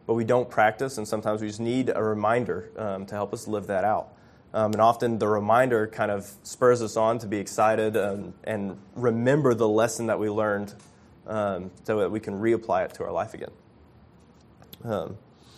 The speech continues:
so Peter wanted to make sure that the believers he was writing to have a permanent reminder of these things,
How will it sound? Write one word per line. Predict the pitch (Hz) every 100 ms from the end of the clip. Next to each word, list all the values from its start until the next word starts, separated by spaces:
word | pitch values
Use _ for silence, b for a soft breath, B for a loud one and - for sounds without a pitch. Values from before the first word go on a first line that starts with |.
| B B B B B
so | -
Peter | 113 170 175 151
wanted | 139 135
to | 123
make | 127 117
sure | - 135
that | 131 107
the |
believers | 107 110 123 123 113 -
he |
was | 110 101
writing | 107 113 113
to | 107 104
have | 113 104
a |
permanent | 95 - 156 143 120
reminder | - 107 107 110 107
of | 98
these | 95 -
things, | 110 98 92 -